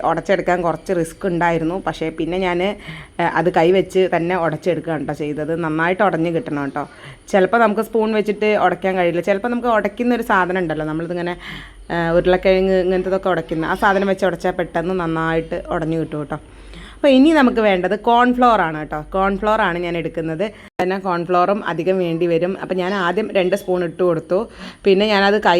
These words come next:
വെച്ച് നന്നായിട്ട് കുഴച്ചെടുത്തതിന് ശേഷം അതിന് ആവശ്യത്തിനുള്ളത് ഇങ്ങനെ ഇട്ട് കൊടുക്കുകയാണ് കേട്ടോ ചെയ്തത്. അതായത് കയ്യിൽ ഒട്ടിപ്പിടിക്കാത്ത ഒരു രീതിയിൽ നമ്മളിങ്ങനെ, ആ, ഇട്ട് കൊടുക്കുകയാണ് കേട്ടോ ചെയ്തത്. ആ, എന്നിട്ട് നമുക്ക് കയ്യിൽ പിന്നെയും ഒട്ടിപ്പിടിക്കുന്നുണ്ടെങ്കിൽ കുറച്ച് വെളിച്ചെണ്ണ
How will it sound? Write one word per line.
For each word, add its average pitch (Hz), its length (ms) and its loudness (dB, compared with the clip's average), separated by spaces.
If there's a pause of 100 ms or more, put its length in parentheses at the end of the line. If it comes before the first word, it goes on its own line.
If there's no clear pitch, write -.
വെച്ച് 196 240 0
നന്നായിട്ട് 175 400 -2
കുഴച്ചെടുത്തതിന് 180 640 0
ശേഷം 190 200 -2 (120)
അതിന് 180 180 2 (100)
ആവശ്യത്തിനുള്ളത് 185 720 0
ഇങ്ങനെ 185 220 2
ഇട്ട് - 180 -6
കൊടുക്കുകയാണ് 170 360 0
കേട്ടോ 170 200 -4
ചെയ്തത്. 170 300 0 (460)
അതായത് 190 320 6
കയ്യിൽ 208 300 4
ഒട്ടിപ്പിടിക്കാത്ത 220 640 0 (180)
ഒരു 214 140 2 (100)
രീതിയിൽ 196 380 2 (260)
നമ്മളിങ്ങനെ, 196 540 0 (280)
ആ, 196 40 0 (440)
ഇട്ട് 175 180 -2
കൊടുക്കുകയാണ് 175 360 0
കേട്ടോ 165 200 -4
ചെയ്തത്. 175 300 0 (580)
ആ, 180 40 6 (280)
എന്നിട്ട് 214 360 0
നമുക്ക് 233 320 -2
കയ്യിൽ 220 260 2 (120)
പിന്നെയും 226 320 0
ഒട്ടിപ്പിടിക്കുന്നുണ്ടെങ്കിൽ 214 840 -2
കുറച്ച് 190 320 0
വെളിച്ചെണ്ണ 185 420 0